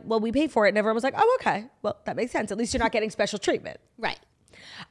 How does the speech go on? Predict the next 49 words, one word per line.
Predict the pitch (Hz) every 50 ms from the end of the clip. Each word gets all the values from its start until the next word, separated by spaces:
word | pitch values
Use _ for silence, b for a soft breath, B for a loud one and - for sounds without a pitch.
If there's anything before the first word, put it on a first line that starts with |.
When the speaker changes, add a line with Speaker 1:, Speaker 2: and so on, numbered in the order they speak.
| _
Speaker 1:
Um, | 262 254 254 247 240
so | - 294
the | 262 247
panel | 262 269 240 247 262 285
went | 302 311 311 311
great. | - 240 247 240 240 247 240 - -
We | 220
had | 220 202 190
great | 202 214 214 208
conversations. | - 214 202 175 185 175 - 233 220 233 - 233 226 220 220 -
It | -
was | 226 214
so | - 302 311
interesting | 311 277 - 240 - 269 254
to | - 233
see | - - 202 196
how, | 208 196 180
like, | 170 175 175
the | - 180
crowd | - - 202 180 170 165 170
receives | 185 175 - - 185 180 170 170 -
different | - 170 165 175 196
housewives. | 160 131 160 - - 208 220 233 262 254 - B B B B B B B B B B -
I | 220 247
mean, | 247 233 220 -
I | - 247
could | 240 - 254
have | 233
told | - 226 208 185
you | 202 214
this, | 226 220
but | - 202 190 - - -
seeing | - 220 202 202
it | 190
in | 190 190
person, | - 196 196 185 - 226 214
like, | 202 185 -
the | 214 202
way | 202 185 175 190 185 180 180 196 220 247 233
the | 202 247 254
room | 262 233 208 214 196 196 196 185
lost | 185 180 185 - -
their | 190 175
mind | 180 175 170 170 160 165 175 175
over | - - 175 165 170
Luann. | 156 170 156 123 113 95 90 87 98 180 - b b b b b b b b
Like, | 208 220 220 214
she's | - - - - 262 262 240 -
such | - - - - 233 202 208 247 - - - - -